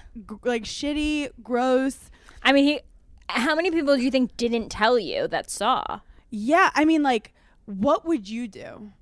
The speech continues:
Speaker 2: Oh, I would immediately run up to the girl behind, like, run
Speaker 1: Yeah.
Speaker 2: up behind her and be like, "Oh my
Speaker 1: Yeah.
Speaker 2: God, your dress is stuck in your underwear."
Speaker 1: <laughs>
Speaker 2: But here's the other thing. <laughs> I don't, I look at the ground at all
Speaker 1: Yes.
Speaker 2: times when I'm walking in New York City.
Speaker 1: I almost
Speaker 2: I could get hit by a bus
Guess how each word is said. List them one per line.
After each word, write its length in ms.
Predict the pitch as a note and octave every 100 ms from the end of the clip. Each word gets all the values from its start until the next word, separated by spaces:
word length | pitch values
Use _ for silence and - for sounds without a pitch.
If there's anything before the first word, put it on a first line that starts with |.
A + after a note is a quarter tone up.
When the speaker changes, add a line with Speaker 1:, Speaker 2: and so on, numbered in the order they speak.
| _ _ -
Speaker 2:
Oh, 60 | A3+
I 100 | G#3+
would 160 | A#3
immediately 680 | C4 C4 A#3+ A#3 A#3 G#3+ G#3 G3
run 280 | F#3+ F#3
up 160 | F#3 F3
to 100 | G3
the 80 | F#3+
girl 180 | F3+ E3+
behind, 480 | E3+ E3+ D3+ E3 -
like, 360 | F#3+ F3+ G3 F#3 -
run 440 | F#3+ G3+ G#3+ G#3
Speaker 1:
Yeah. 80 | G3
Speaker 2:
up 100 | -
behind 320 | F3+ F3+ F3
her 80 | F#3+
and 80 | F#3+
be 40 |
like, 120 | F3
"Oh 80 | E3
my 80 | D#3
Speaker 1:
Yeah. 60 | D3+
Speaker 2:
God, 80 | D3+
your 80 |
dress 240 | D3 D3+ -
is 100 | D3+
stuck 220 | - -
in 80 | D3
your 120 | C#3
underwear." 380 | G#2 E2+ - G3+ -
Speaker 1:
<laughs> 60 | D4 - - F#5 F#5+ F5 E5 F5 F5 C#5+ - - -
Speaker 2:
But 100 | D4+
here's 220 | D#4+ F#4
the 120 | G#4 D#4+
other 280 | B3 C4+
thing. 420 | C4+ F#4 G#3+ A3+ C4 C#4 D#4+
<laughs> 220 | E4 -
I 240 | A#3 B3+ C#4
don't, 360 | F4 G4+ E4+ -
I 380 | A3+ A#3+ C4 D4+
look 320 | B3+ B3 A#3+ -
at 140 | -
the 80 | A3+
ground 720 | G3+ F#3+ F#3 F3+ G3+ A#3+ B3+ -
at 220 | F3+ F#3
all 160 | G3+ F#3
Speaker 1:
Yes. 100 | F#3
Speaker 2:
times 340 | G3 E3+ F#3 F#3+
when 100 | F3+
I'm 140 | F3
walking 340 | E3+ F3 F3+ F3
in 80 |
New 140 | E3 D3
York 160 | C#3+ -
City. 380 | G#2 G#2 C#3+ -
Speaker 1:
I 200 | A3+ C4+
almost 160 | D#4
Speaker 2:
I 80 | A#3
could 180 | C4+ D4
get 160 | F#4+ B3+
hit 220 | A#3 A3
by 140 | G3
a 80 | F3
bus 340 | D#3 F#2 F#3